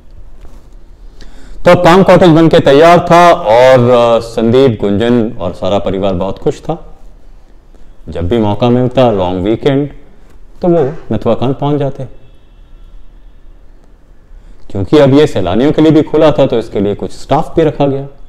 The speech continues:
दिनेश, हरिंदर,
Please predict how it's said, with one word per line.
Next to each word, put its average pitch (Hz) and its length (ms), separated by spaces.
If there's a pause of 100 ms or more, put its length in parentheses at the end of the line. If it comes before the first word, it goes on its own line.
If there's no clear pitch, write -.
(1040)
दिनेश, 156 880 (360)
हरिंदर, 151 640